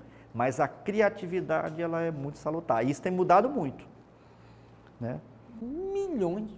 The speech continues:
Speaker 2: não sei. Tu tem a ideia de quantas matérias tu já conseguiu fazer?
Speaker 1: Ah, não. Milhares.
Speaker 2: Não, né?
Speaker 1: Milhares.
Speaker 2: Eu gosto
Speaker 1: Eu agradeço tanto a Deus, eu tenho o prazer de ter participado de todos os programas da Globo. De todos os telejornais da Globo. E olha
Speaker 2: Essa
Speaker 1: só.
Speaker 2: era uma meta?
Speaker 1: Era.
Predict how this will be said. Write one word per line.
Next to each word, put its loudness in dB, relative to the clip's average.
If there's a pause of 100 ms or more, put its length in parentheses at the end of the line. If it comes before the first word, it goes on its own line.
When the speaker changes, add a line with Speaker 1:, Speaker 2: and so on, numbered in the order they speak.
Speaker 2:
não -10
sei. -6
Tu -14
tem -6
a -6
ideia 0
de -10
quantas -10
matérias -6
tu -10
já -6
conseguiu -10
fazer? -10
Speaker 1:
Ah, -6
não. -12 (840)
Milhares. -10
Speaker 2:
Não, -16
né? -14
Speaker 1:
Milhares. -12 (140)
Speaker 2:
Eu -10
gosto 0
Speaker 1:
Eu 8
agradeço 6
tanto -2
a 0
Deus, 0
eu -2
tenho -6
o -4
prazer 0
de -4
ter -6
participado -4
de -14
todos -2
os -14
programas -4
da -2
Globo. -8 (920)
De -4
todos 0
os -4
telejornais -2
da -2
Globo. -4
E 0
olha 4
Speaker 2:
Essa 0
Speaker 1:
só. 2
Speaker 2:
era 2
uma -2
meta? -6 (720)
Speaker 1:
Era. 2